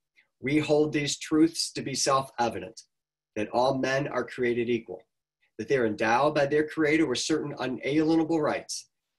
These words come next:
that among these are life, liberty, and the pursuit of happiness, and that to secure these rights,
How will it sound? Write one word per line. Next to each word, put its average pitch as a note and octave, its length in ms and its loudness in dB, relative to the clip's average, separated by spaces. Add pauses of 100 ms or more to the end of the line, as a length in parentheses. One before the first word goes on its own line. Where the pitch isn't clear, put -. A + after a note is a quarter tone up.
that A#2+ 120 -2
among D#3 280 4
these G#2 200 -2
are G2 100 -10
life, B2 380 0 (160)
liberty, C3+ 460 -4
and B2 100 -2
the A#2 60 -6
pursuit A#2 320 -4
of A2+ 100 0
happiness, G#2+ 500 -4
and B2 140 0
that B2 140 -4
to C3 80 -4
secure G3 380 2
these B2+ 240 -2
rights, G#2 340 -4